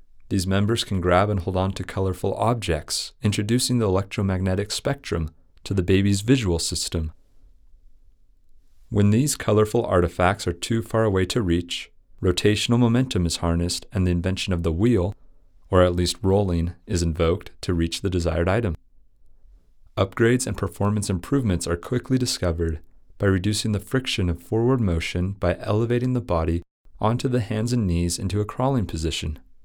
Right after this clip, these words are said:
Muscle activation and nerve firing are coordinated with electric signals from the main computer to reach very high speeds, speeds so high that barriers and fences are introduced, the first lesson in constraints.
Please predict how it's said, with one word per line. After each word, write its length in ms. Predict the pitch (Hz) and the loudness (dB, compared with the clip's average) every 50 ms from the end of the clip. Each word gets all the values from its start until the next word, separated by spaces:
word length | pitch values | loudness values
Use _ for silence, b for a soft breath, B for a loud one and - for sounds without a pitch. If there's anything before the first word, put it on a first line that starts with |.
| - - - | -16 -6 0
Muscle 380 | 101 117 139 135 - 120 92 85 | 2 2 2 4 4 4 4 4
activation 580 | 85 - - 90 85 85 82 - - 92 85 | 4 2 0 2 2 2 2 2 2 2 2
and 160 | 85 87 90 92 | 2 4 4 4
nerve 220 | 107 123 147 143 | 4 4 4 2
firing 420 | - - 101 87 85 82 80 78 | 4 4 6 6 6 4 2 -2
are 60 | 80 80 | -4 -6
coordinated 800 | - - - - 120 117 110 107 110 110 107 110 113 107 101 - - - - - | -8 -4 2 4 4 4 4 2 2 0 0 0 0 -2 -4 -6 -14 -18 -8 -2
with 160 | - 95 - | -2 0 2
electric 360 | 95 87 92 - - - - | 4 2 2 4 2 -2 0
signals 460 | - - - 143 139 123 110 98 98 - | 0 0 0 2 2 2 2 0 0 0
from 180 | - 92 90 | -2 0 0
the 60 | 90 | 2
main 220 | 90 90 90 92 92 | 2 2 0 0 -2
computer 520 | - - 101 - - 139 139 - 87 - - - _ - - - - | -4 -6 -8 -4 -2 -2 -2 -2 -4 -8 -10 -16 _ -20 -20 -14 -6
to 120 | - 95 | 0 2
reach 220 | 95 104 104 - - | 4 4 2 2 2
very 320 | 92 98 101 113 117 107 | 4 6 6 6 6 4
high 200 | 92 92 98 98 | 2 2 0 0
speeds, 680 | 98 - - - - 120 107 87 80 87 - - - - _ _ _ _ _ _ - - - - | 0 -2 -6 -6 -4 -4 -4 -4 -4 -6 -10 -12 -12 -16 _ _ _ _ _ _ -20 -20 -20 -14
speeds 480 | - - - - - 110 104 98 90 - | -8 -8 -6 -2 0 0 0 2 0 -2
so 300 | - - - 123 143 143 | -2 2 2 2 2 2
high 400 | - - 82 80 78 82 82 - - | 0 0 0 0 0 0 -2 -4 0
that 240 | - 85 82 - - | 0 0 0 2 2
barriers 420 | 98 101 107 113 117 123 123 - | 4 6 8 8 8 8 6 6
and 160 | 110 92 87 | 2 0 0
fences 460 | - - 120 120 - - - 87 85 87 | 0 0 -2 0 -2 -2 -2 -2 0 0
are 60 | 82 | 0
introduced, 640 | 82 80 - - 92 87 80 80 - - - - - - _ - - - _ - _ - - - | 0 -2 -4 -6 -4 -4 -4 -4 -6 -8 -12 -12 -18 -20 _ -20 -20 -20 _ -20 _ -20 -16 -8
the 80 | - - | -8 -6
first 340 | - - 107 107 104 - - | 0 2 2 2 2 2 0
lesson 480 | 101 107 104 - - - 85 82 85 - - - - - - | 0 0 0 0 -2 -2 -2 -2 -4 -8 -16 -20 -20 -10 -4
in 160 | - 98 92 | -2 -2 -2
constraints. 720 | - - 90 85 - - 117 113 104 90 - - - - | -2 -4 -4 -4 -4 -4 -4 -4 -4 -4 -6 -6 -8 -8